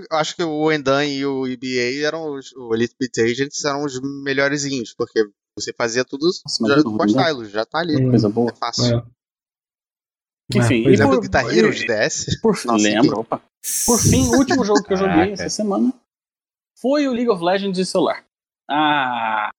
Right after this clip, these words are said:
Speaker 3: Olha,
Speaker 1: E aí?
Speaker 3: o quê? Eita,
Speaker 2: Chegamos aí.
Speaker 3: olha aí.
Speaker 2: Wild,
Speaker 3: Logo
Speaker 2: Wild, Wild
Speaker 3: você
Speaker 2: Rift.
Speaker 3: que tava toda hora tá criticando os mobile, aqui,
Speaker 4: Né?
Speaker 3: o jogo de celular.
Speaker 1: Isso,
Speaker 2: Ah,
Speaker 1: isso
Speaker 2: meu irmão.
Speaker 1: não é o T F T, isso é
Speaker 3: Tá aí
Speaker 1: o
Speaker 3: algo que eu não
Speaker 1: LoL.
Speaker 3: esperava,
Speaker 2: Chama, é,
Speaker 3: né? Agora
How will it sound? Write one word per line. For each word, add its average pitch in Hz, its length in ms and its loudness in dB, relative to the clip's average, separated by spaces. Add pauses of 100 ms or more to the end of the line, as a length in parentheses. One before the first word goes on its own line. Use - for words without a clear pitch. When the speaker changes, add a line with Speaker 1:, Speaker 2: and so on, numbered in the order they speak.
Speaker 3:
Olha, 214 280 0
Speaker 1:
E 247 60 -6
aí? 135 120 2
Speaker 3:
o 107 40 -4
quê? 247 280 2 (100)
Eita, 170 300 0
Speaker 2:
Chegamos 180 280 2
aí. 143 100 0
Speaker 3:
olha 214 120 2
aí. 214 80 4
Speaker 2:
Wild, 170 240 0
Speaker 3:
Logo 254 220 4
Speaker 2:
Wild, 262 100 -6
Wild - 120 6
Speaker 3:
você 233 180 0
Speaker 2:
Rift. 320 100 2
Speaker 3:
que 269 80 0
tava 233 300 0
toda 285 280 0
hora 247 180 2
tá 233 100 -2
criticando 226 480 0
os 160 140 0 (440)
mobile, 165 480 2
aqui, 143 420 4
Speaker 4:
Né? 226 420 2
Speaker 3:
o 359 40 4
jogo 175 160 6
de 427 80 0
celular. 180 400 4
Speaker 1:
Isso, 185 320 2 (500)
Speaker 2:
Ah, 165 100 2
Speaker 1:
isso 147 80 2
Speaker 2:
meu 170 100 2
irmão. 175 180 4
Speaker 1:
não 180 80 2
é 175 60 2
o 180 60 2
T 175 120 -4
F - 160 -6
T, 135 220 2
isso 117 220 -4
é 135 220 4
Speaker 3:
Tá 151 100 0
aí 202 160 2
Speaker 1:
o 247 100 2
Speaker 3:
algo - 180 0
que 302 60 2
eu - 60 4
não 240 60 4
Speaker 1:
LoL. 247 80 2
Speaker 3:
esperava, 180 440 4
Speaker 2:
Chama, 143 120 -2
é, 147 40 2
Speaker 3:
né? 160 180 2
Agora 170 40 0